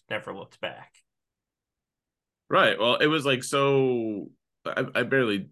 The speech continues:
Speaker 2: I barely hit the stupid thing.
Speaker 1: <laughs>
Speaker 2: Like, the videos that I
Speaker 1: Yeah.
Speaker 2: made, I had to rely on other people's,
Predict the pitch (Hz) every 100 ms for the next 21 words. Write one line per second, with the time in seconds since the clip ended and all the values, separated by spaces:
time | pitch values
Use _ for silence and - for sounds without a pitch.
0 | - 101 107 95 104 107 139 - - 73
1 | 69 71 71 64 67 - - _ _ _
2 | _ _ _ - 180 - _ _ _ _
3 | _ - 117 117 113 120 143 139 139 139
4 | 135 151 127 120 110 110 101 104 104 104
5 | 104 104 85 90 82 -